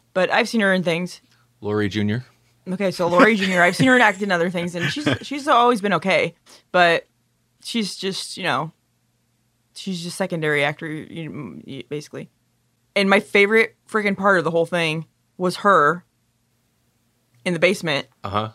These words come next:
Speaker 1: crying, like, "I can't do this," you know, whatever. And then he comes over there and she's like, you know, she was just kidding to lure him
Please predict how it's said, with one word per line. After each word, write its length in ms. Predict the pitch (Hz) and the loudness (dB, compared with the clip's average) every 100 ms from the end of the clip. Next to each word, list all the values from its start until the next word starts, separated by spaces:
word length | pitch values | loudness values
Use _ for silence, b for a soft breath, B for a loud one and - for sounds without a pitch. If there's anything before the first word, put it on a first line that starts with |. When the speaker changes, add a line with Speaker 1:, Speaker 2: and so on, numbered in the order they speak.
| _ _ - | _ _ -10
Speaker 1:
crying, 640 | - 220 196 160 165 185 | 2 4 4 0 -2 -2
like, 260 | - 220 370 | 0 2 2
"I 100 | 381 | 0
can't 520 | - 392 403 392 - | 2 4 4 4 0
do 300 | 330 349 403 | 2 4 4
this," 440 | 370 311 381 403 370 | 6 6 4 4 2
you 100 | 262 | 4
know, 160 | 196 | 6
whatever. 400 | 202 196 190 185 | 6 4 4 4
And 160 | 180 190 | 4 4
then 120 | 190 | 2
he 80 | 190 | 2
comes 220 | 214 190 | 0 2
over 100 | 185 | 2
there 220 | 185 170 | 4 4
and 100 | 170 | 2
she's 180 | 170 170 | -2 -2
like, 300 | 160 151 143 _ - | 2 2 0 _ -8
you 140 | 180 | -4
know, 160 | 147 165 _ - | -4 -6 _ -16
she 220 | 165 - | -12 -2
was 120 | 208 165 | -2 0
just 160 | 180 | -2
kidding 240 | 254 190 175 | 0 2 0
to 200 | 170 180 | 0 2
lure 220 | 185 180 | 4 4
him 420 | 175 165 160 | 4 0 -4